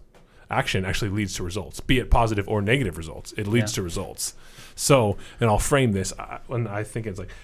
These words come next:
Speaker 1: action gets you going. Knowledge is the rudder to your boat, basically, right?
Speaker 2: Mm-hmm.
Speaker 1: So if you don't have an engine in your boat,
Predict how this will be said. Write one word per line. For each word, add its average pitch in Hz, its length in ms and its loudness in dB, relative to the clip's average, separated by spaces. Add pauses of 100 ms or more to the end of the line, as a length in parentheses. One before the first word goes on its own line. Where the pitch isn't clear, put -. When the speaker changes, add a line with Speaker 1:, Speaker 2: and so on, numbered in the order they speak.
(240)
Speaker 1:
action 143 520 2 (1800)
gets 123 220 -2
you 120 60 0
going. 107 400 2 (840)
Knowledge 113 460 6
is 95 100 0
the 113 100 4
rudder 90 300 0
to - 140 -2
your 82 140 -2
boat, - 340 2
basically, - 580 -2
right? 107 260 2
Speaker 2:
Mm-hmm. 170 140 2 (460)
Speaker 1:
So 98 260 2
if - 160 -2
you 113 80 6
don't 127 160 8
have 139 140 2
an 113 100 4
engine 113 340 2
in 101 140 0
your 110 80 0
boat, 80 400 2